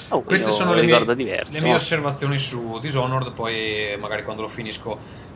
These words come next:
Speaker 2: dirò anche della trama che per il momento mi sembra super prevedibile, però, eh, non so se c'è un mega colpo di scena alla fine. Ehm, Vito, vuoi parlare tu di qualcosa?
Speaker 1: Sì, io vado velocemente su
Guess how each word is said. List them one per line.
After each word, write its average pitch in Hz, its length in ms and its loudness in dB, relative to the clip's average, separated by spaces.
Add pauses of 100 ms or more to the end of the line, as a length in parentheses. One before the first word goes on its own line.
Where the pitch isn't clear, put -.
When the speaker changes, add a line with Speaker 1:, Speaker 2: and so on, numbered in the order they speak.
(160)
Speaker 2:
dirò 135 280 2
anche 151 180 2
della 147 180 2
trama 139 320 0
che 139 120 -2
per 135 120 -4
il 135 60 0
momento 139 320 -2
mi 135 80 -2
sembra 127 260 -2
super 139 300 -2
prevedibile, 113 640 -4
però, 104 480 -4
eh, 101 40 -6
non 101 140 -10
so - 120 -6
se 110 120 -8
c'è 104 220 -4
un 104 140 -8
mega 107 220 -4
colpo 110 280 -8
di 113 80 -12
scena 107 260 -8
alla 104 100 -4
fine. 92 320 -12 (840)
Ehm, 123 1040 -2
Vito, 131 220 -2
vuoi 123 140 2
parlare 147 540 4
tu 170 120 -6
di 151 80 -2
qualcosa? 139 320 0 (220)
Speaker 1:
Sì, 190 220 8
io 170 140 10
vado 165 220 8
velocemente 165 580 4
su 143 160 -6